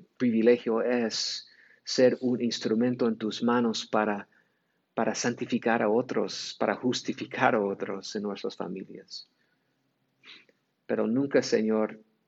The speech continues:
nunca merecemos la gloria para esto.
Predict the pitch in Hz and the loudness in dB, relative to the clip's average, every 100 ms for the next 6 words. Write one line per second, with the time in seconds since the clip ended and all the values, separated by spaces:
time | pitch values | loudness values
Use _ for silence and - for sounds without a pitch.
0 | _ _ _ - 113 135 131 135 123 117 | _ _ _ -6 -2 -2 -2 -2 -2 -4
1 | - _ _ _ _ _ _ _ 117 110 | -10 _ _ _ _ _ _ _ -2 0
2 | 107 - 113 110 107 98 98 110 110 104 | 0 0 2 0 0 -2 2 2 4 0
3 | 104 98 101 - 104 - | -2 -4 -6 -8 -8 -10